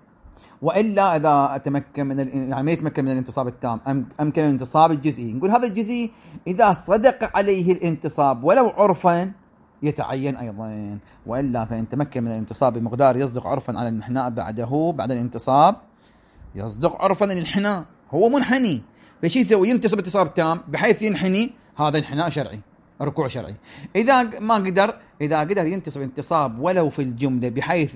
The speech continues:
الانحناء يصدق ركوع عرفًا، وانحناء عرفًا بعد هذا أيضًا يتعين. قال: "ولو في حقه يتعين ذلك". هاي ولو في حقه باعتبار، آه، هو من الأصل،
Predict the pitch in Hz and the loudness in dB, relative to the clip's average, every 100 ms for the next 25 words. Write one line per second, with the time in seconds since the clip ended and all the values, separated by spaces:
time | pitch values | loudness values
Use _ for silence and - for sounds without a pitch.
0 | - 127 139 123 151 165 156 143 175 143 | -10 -8 -6 -6 -2 2 4 4 4 2
1 | 151 127 131 147 165 - 147 170 165 165 | -4 -4 -6 0 0 0 0 2 2 0
2 | 151 - _ _ - 139 143 165 156 175 | -4 -18 _ _ -6 -4 0 0 2 2
3 | 170 233 294 - 139 120 117 143 143 165 | 4 2 2 -6 -8 -6 -2 0 0 0
4 | 165 104 110 117 - 135 131 143 123 120 | -2 -4 -6 -8 -4 -2 0 0 0 -4
5 | 113 127 - 147 160 170 - 98 196 160 | -6 -6 -6 -4 0 0 -2 -4 -4 -4
6 | 113 107 - 190 226 220 196 190 196 220 | -4 -8 -4 -2 0 0 0 0 0 0
7 | 247 - - - - 135 123 156 170 165 | -2 -8 -20 -16 -6 -6 -4 2 2 2
8 | 160 156 151 147 147 147 143 143 170 185 | 0 -2 -2 -2 -2 -2 -4 -4 0 2
9 | 175 165 160 165 151 147 170 | 2 -2 -4 -2 -4 -2 -2